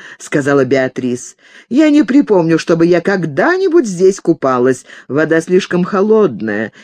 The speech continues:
и берег плохой, галька». «Неважно», сказала я, «я люблю купаться. Если только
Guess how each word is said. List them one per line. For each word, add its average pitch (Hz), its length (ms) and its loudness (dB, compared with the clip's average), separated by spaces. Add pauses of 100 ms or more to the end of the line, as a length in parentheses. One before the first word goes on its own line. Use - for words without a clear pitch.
(180)
и 214 320 -2
берег 277 580 2
плохой, 123 440 0
галька». 147 640 -4 (540)
«Неважно», 247 580 0
сказала 139 360 -2
я, 139 320 -2 (260)
«я 254 200 2
люблю 269 320 2
купаться. 131 720 -8 (480)
Если 233 540 0
только 247 520 0